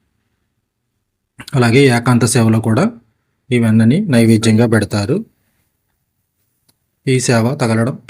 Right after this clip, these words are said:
చాలా అదృష్టం. ఈ సేవలో పాల్గొంటే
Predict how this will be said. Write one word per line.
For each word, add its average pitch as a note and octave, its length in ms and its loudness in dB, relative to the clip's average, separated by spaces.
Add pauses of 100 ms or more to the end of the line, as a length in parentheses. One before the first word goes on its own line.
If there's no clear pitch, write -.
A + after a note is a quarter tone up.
చాలా G#2+ 180 -4
అదృష్టం. A2+ 600 -6 (540)
ఈ A#2+ 60 -2
సేవలో A2+ 360 -2
పాల్గొంటే A2+ 560 -2